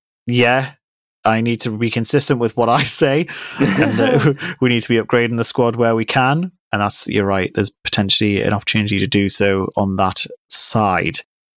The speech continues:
Speaker 1: Right, two more midfielders. Um, you'll see kind of we've lumped in people like Gordon and A S M in, in forwards, so we've not forgotten about them. We're coming to them, but two more players that have been out on loan this season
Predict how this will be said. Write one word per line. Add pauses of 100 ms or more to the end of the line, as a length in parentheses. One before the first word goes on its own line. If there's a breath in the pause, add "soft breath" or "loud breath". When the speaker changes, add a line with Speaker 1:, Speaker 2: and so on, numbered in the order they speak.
Speaker 1:
Right,
two
more
midfielders. (400)
Um,
you'll
see
kind
of
we've
lumped
in
people
like
Gordon
and
A
S
M
in,
in
forwards,
so
we've
not
forgotten
about
them.
We're
coming
to
them,
but (540 loud breath)
two
more
players
that
have
been
out
on
loan
this
season